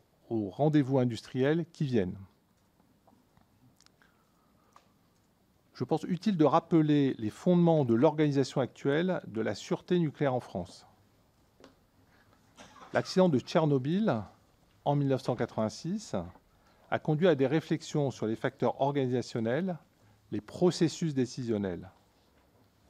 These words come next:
et sur l'importance des arbitrages entre les préoccupations de sûreté et les autres préoccupations. Les réflexions issues des grandes crises sanitaires, politiques, euh, médiatiques des années quatre-vingt-dix,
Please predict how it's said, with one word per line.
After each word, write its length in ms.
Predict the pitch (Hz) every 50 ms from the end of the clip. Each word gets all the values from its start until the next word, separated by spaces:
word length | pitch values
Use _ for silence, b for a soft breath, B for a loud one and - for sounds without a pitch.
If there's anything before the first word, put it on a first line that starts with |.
| _ _ _ -
et 60 | 107
sur 220 | - - - 135
l'importance 840 | 151 180 185 180 196 165 - - - 160 147 139 131 113 - - - 113 101
des 180 | 107 107 107
arbitrages 640 | 165 151 147 139 135 - - - 143 143 185 190 -
entre 220 | 131 120 - - 117
les 120 | 113 110
préoccupations 800 | - - - - 180 185 175 185 - 156 - 147 135 - - 135
de 40 | 117
sûreté 480 | - - - - - _ 117 123 151 185 185 180 _ _ _ _ b b b b b b b b b b _ -
et 80 | - 107
les 240 | 117 131 131 127 180
autres 240 | 214 208 - 170
préoccupations. 720 | 156 - - 147 127 - - 127 - 117 - - - - 82 - _ _ _ _ _ _ _ _ _ _ _ - - _ _ B B B B B B B B B B B B B B B B _ _ _ _ _ _ _ -
Les 120 | 131 131
réflexions 460 | 156 190 185 - 190 - - 196 190
issues 320 | 196 180 147 - - 214 208
des 300 | 151 143 139 135 127 123
grandes 320 | 117 120 143 185 196 185
crises 220 | - - 208 185 -
sanitaires, 720 | - - 165 156 156 147 - - 151 135 127 117 104 92 87 104 101
politiques, 640 | - 156 156 165 - 104 - - - - - - B B B B B B B - -
euh, 140 | 110 104 95
médiatiques 760 | 101 120 160 170 151 175 170 156 - - 165 151 139 - - - _ _
des 260 | - 101 110 117 113
années 320 | 135 131 127 131 127 127 123
quatre-vingt-dix, 760 | - 120 - - - 113 113 120 139 175 214 214 - -